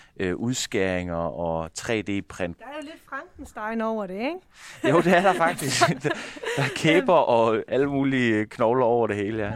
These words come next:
Speaker 2: Vi alle sammen har jo haft, øh, biologi på et tidspunkt, og så hæng-, hænger der sådan et skelet, øh, inde i skabet, ikke? Hvis nu man forestiller sig sådan et skelet, men det er bare lavet nøjagtigt efter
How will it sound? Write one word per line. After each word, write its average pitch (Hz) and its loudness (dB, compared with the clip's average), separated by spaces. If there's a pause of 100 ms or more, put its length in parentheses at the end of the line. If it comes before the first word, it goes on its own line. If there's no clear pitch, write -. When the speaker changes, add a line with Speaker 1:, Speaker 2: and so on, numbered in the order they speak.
Speaker 2:
Vi 254 0
alle 254 2
sammen 226 2
har 202 -6
jo 202 -6
haft, 190 -10
øh, 202 -2
biologi 208 0
på 185 -8
et 175 -8
tidspunkt, 202 -4
og 180 -8
så 220 -2
hæng-, 240 0 (160)
hænger 233 -2
der 175 -6
sådan 220 -4
et 190 -6
skelet, 220 -4
øh, 214 -6 (180)
inde 220 2
i - 2
skabet, 190 -2
ikke? 294 -2 (360)
Hvis 202 -14
nu 285 -2
man 294 2
forestiller 240 -4
sig 175 -6
sådan 233 0
et 214 -2
skelet, 208 -4 (420)
men 233 2
det 226 -4
er 220 -2
bare 220 0
lavet 247 2
nøjagtigt 226 -4
efter 220 -8